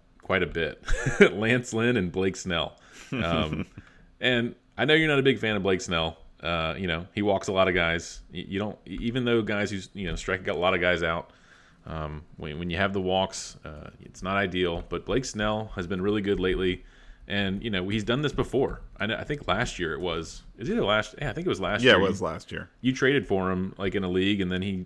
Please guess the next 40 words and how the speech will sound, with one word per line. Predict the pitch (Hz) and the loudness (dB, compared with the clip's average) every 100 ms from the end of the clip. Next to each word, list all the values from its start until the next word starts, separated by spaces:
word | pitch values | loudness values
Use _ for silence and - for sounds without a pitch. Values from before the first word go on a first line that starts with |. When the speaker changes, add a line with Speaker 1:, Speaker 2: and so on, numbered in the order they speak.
| 90 | -6
Speaker 1:
like, | 82 80 | -8 -2
down | 95 107 | -2 -2
the | |
stretch | - 95 117 - | -4 -2 -2 -2
had | 82 | -4
a | 78 | -6
couple | - - - 95 | -10 -8 -4 -4
great | 78 78 104 87 | -4 0 0 0
months. | 92 110 - - - | -4 -6 -8 -16 -10
And | 85 82 78 - _ _ - - - | -6 -4 -6 -12 _ _ -20 -18 -12
I | 80 | -6
don't | 123 | 0
know, | 147 | 0
maybe | 85 87 95 | 0 0 -2
he's | 92 | -4
just | 101 92 82 - | -6 -8 -12 -10
turning | - 95 104 | -4 -2 0
it | 104 | 0
on | 107 101 | 0 0
now | 98 92 | 0 0
'cause | - 85 | -2 -6
his | 92 | -4
last | 107 104 - | -4 -4 -4
four | 110 107 | 0 2
or | 92 | 0
five | - 90 92 | -4 -6 -6
starts | - 90 107 - | -2 0 2 0
have | 85 76 | -4 -2
been | 82 78 78 - | -2 -4 -12 -12
just | 82 - | -12 -10
stellar | - 90 101 65 - - | -6 0 0 -2 -8 -12
and | 82 | -8
double-digit | 76 92 95 92 90 | -2 0 0 -2 -4
Ks | - 85 90 80 | -2 0 0 -2
in | |
each | 80 - | -8 -8
of | |
his | 80 76 | -8 -6
last. | 78 71 - | -8 -8 -8
So | 73 - | -10 -10